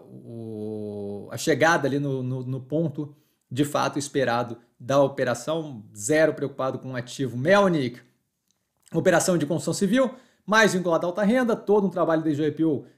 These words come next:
de compra de land bank através de cash, dinheiro, não tanto permuta, justamente buscando aumentar as margens brutas futuras.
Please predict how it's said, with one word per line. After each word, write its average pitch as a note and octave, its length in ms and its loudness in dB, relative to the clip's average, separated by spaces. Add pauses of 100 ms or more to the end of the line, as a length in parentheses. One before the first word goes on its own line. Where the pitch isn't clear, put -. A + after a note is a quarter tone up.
(120)
de B2+ 160 -2
compra F#3+ 460 4
de C#3 80 -4
land D3 240 -4
bank C3 280 -4
através C3+ 300 0
de C3 80 -4
cash, - 480 -2 (120)
dinheiro, C3+ 480 0 (480)
não G3 360 4
tanto E3+ 280 0
permuta, D3 520 -2
justamente D#3+ 400 -4
buscando C3 640 0
aumentar D3+ 520 -2 (320)
as D3+ 160 2
margens D3+ 320 2
brutas C#3+ 260 -8
futuras. G#3+ 540 -2